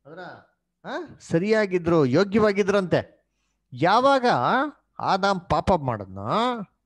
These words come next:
ದೇವ್ ಕೃಪೆನ ಏನಾಗ್ಬಿಟ್ಟವನು ಕೆಳಗಡೆ ಬಿದ್ದೋಗ್ಬಿಟ್ಟು, ಅವಾಗ ಏನಾಯ್ತು, ತಕ್ಕಡಿ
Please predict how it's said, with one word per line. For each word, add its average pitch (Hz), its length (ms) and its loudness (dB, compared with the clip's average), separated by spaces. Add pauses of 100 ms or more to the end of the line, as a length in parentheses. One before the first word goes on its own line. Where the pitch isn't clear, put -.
(140)
ದೇವ್ 208 180 0
ಕೃಪೆನ 214 320 -2
ಏನಾಗ್ಬಿಟ್ಟವನು 190 680 -2 (400)
ಕೆಳಗಡೆ 143 680 -4 (160)
ಬಿದ್ದೋಗ್ಬಿಟ್ಟು, 113 480 -4
ಅವಾಗ 196 200 0
ಏನಾಯ್ತು, 220 300 0
ತಕ್ಕಡಿ 190 540 0